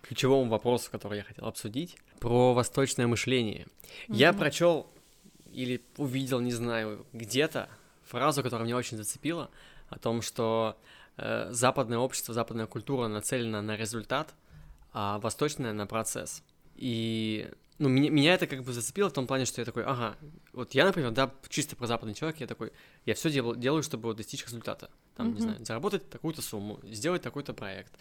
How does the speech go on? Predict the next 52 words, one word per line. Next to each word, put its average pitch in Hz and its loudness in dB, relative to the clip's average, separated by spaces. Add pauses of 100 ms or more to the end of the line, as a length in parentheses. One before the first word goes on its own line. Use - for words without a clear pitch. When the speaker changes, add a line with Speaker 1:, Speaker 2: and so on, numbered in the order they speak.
(240)
Speaker 1:
написать 175 2
какую-то 131 -6
историю, 107 -6
написать 143 -2
какой-то 131 -4
пост, 107 -10
сделать, 151 4
сделать, 131 2
сделать. 110 -4
А 117 -2
вот 117 2
у - -4
меня 131 2
девушка, 196 4
например, 113 -2
да, 131 2
она 120 0
такая: 127 0 (400)
«Я 160 -4
люблю, 160 -2
типа, - -8
наслаждаться 131 -4
какой-то - -8
деятельностью, 117 -6
процессом», 113 -8
да, 120 -2
и 139 0
я 113 -2
такой, 107 -2
Speaker 2:
Мгм. 98 -6
Speaker 1:
типа: 113 -6 (400)
«Я 127 -4
тоже 151 -2
хочу 165 -4
так, - -6
но 117 -8
у - -4
меня 117 0
не 120 0
получается». - -4 (280)
Я 120 -2
просто, - -6
я 120 -2
искренне, 156 0
типа: - -8
«Ага, 107 -6
вот 107 -16
я 143 -2
вот, 180 -6
типа, - -12
вот 113 -16
за 120 -6